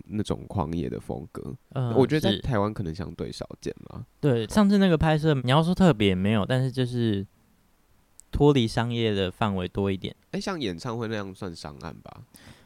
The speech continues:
Speaker 2: 演唱会算商案。
Speaker 1: 那脱离商案，你觉得最特别的是什么？
Speaker 2: 脱离商案最特别的哦。
Speaker 1: 就是比较狂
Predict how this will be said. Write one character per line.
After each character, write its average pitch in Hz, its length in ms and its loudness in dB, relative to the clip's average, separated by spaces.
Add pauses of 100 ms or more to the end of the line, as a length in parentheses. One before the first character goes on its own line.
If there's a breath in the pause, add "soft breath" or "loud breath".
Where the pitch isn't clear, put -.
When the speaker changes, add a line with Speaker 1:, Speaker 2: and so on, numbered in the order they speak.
(200 loud breath)
Speaker 2:
演 120 140 4
唱 165 140 6
会 175 80 6
算 156 180 2
商 113 280 0
案。 98 220 0 (460)
Speaker 1:
那 151 80 -2
脱 139 220 -6
离 113 100 -6
商 98 220 -8
案， 101 120 -6
你 73 80 -14
觉 78 140 -16
得 76 80 -14
最 87 180 -12
特 - 160 -8
别 - 160 -14
的 - 100 -16
是 - 120 -16
什 - 160 -18
么？ - 100 -20 (540 soft breath)
Speaker 2:
脱 160 300 -4
离 120 160 -4
商 131 300 -8
案 139 160 -6
最 131 180 -4
特 117 260 -2
别 73 220 -10
的 - 20 -10
哦。 - 20 -10
Speaker 1:
就 - 60 -8
是 131 100 -4 (100)
比 62 100 -4
较 110 180 -10
狂 - 220 -18